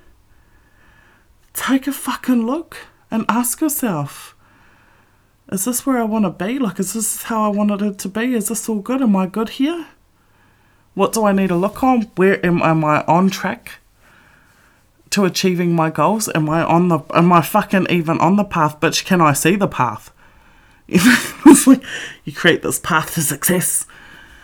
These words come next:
and then you find yourself not on the path. Then you find yourself in the bushes over here by the fucking river, nowhere near the path. Ask yourself how you got there, <laughs> and then fucking find your way back onto the path,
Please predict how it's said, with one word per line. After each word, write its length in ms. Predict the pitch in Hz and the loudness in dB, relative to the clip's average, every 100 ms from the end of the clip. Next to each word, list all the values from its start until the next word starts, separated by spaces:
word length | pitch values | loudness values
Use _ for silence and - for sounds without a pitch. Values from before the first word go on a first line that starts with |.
| - - - - | -20 -20 -20 -12
and 120 | - 170 | 2 4
then 120 | 160 | 4
you 60 | |
find 260 | 147 180 165 | 4 2 2
yourself 340 | 156 180 147 | 2 -2 -2
not 160 | 175 202 | 0 2
on 80 | 185 | 2
the 80 | 156 | 2
path. 580 | - 202 220 - - - _ _ 170 - | 2 2 0 -2 -16 -20 _ _ -12 2
Then 160 | 185 | 4
you 60 | 170 | 6
find 240 | 156 185 | 4 2
yourself 340 | 170 160 180 175 | 2 2 0 2
in 80 | 170 | 0
the 60 | |
bushes 500 | 143 202 226 226 - - - - | 2 2 2 0 -2 -8 -18 -6
over 180 | 202 190 | 2 2
here 200 | 170 208 | 4 2
by 160 | 202 202 | 4 2
the 60 | |
fucking 360 | - 214 202 170 | 2 0 2 2
river, 260 | 190 226 220 | 2 2 4
nowhere 280 | 190 170 | 6 6
near 160 | 170 240 | 6 4
the 80 | 247 | 2
path. 320 | 247 247 277 - _ - - - - - - _ - _ _ _ _ _ _ | 2 0 -2 -8 _ -20 -20 -20 -20 -20 -20 _ -20 _ _ _ _ _ _
Ask 220 | - 165 - | 2 2 0
yourself 300 | 147 156 147 | -4 -2 0
how 60 | |
you 60 | 143 | 0
got 220 | 123 139 | -2 -2
there, 360 | 151 139 101 - - - | 0 0 -2 -8 -14 -6
<laughs> 640 | - 139 - - 311 - | -2 -2 2 10 10 8
and 200 | - 180 | -2 0
then 140 | 143 139 | 0 0
fucking 340 | 151 143 131 | -2 -2 -6
find 300 | - 131 135 | -4 -4 -2
your 100 | 131 | -2
way 100 | 123 | -2
back 240 | 131 127 | -2 -6
onto 240 | - 139 - | -4 -6 -8
the 100 | - | -10
path, 280 | - 131 | -6 -6